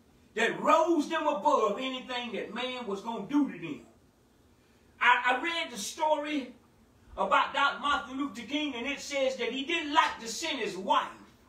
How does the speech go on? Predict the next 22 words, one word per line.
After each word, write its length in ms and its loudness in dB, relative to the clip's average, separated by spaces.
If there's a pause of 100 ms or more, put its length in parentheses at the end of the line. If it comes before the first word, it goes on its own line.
(1400)
artificial 600 2
flowers. 300 -4 (1500)
But 200 8
to 60 -8
say 300 0
on 200 -2
the 120 -6 (280)
day 420 2
or 220 0
before 320 0
the 80 -4
day 300 0
that 120 -6
he 140 -10
got 320 0
killed, 320 0
it 80 -10
said 240 -2
he 140 -4
ordered 520 0
artificial 640 -2
flowers 840 -4